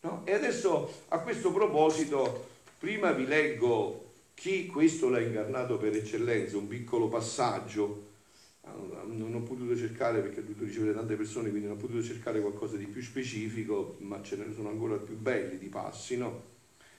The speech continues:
Eh, questo riguarda la Madonna, è un brano del,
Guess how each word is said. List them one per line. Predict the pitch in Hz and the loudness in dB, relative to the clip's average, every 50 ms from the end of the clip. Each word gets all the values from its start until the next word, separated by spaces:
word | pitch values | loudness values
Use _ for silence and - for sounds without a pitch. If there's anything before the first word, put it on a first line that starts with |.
| _ _ _ | _ _ _
Eh, | - 110 113 113 113 113 110 107 107 104 104 104 104 - | -6 -2 0 2 2 4 4 4 4 4 4 2 2 2
questo | - 165 - - 156 | 2 2 2 4 2
riguarda | 180 180 143 143 131 113 120 127 | 2 4 4 4 4 4 4 2
la | 123 120 113 | 2 2 0
Madonna, | 117 117 107 104 104 98 98 95 92 92 95 98 98 | 0 0 0 0 0 0 0 -2 -4 -4 -6 -6 -8
è | 98 101 - - - _ _ _ _ _ _ - - _ _ - 104 98 98 101 | -10 -14 -18 -20 -20 _ _ _ _ _ _ -20 -20 _ _ -12 -8 -4 -2 -2
un | 107 110 107 | 0 0 -2
brano | 107 123 147 139 131 120 110 | 2 4 4 4 4 2 2
del, | 107 107 104 101 104 98 95 95 95 - | 2 2 2 2 2 2 2 0 -2 -6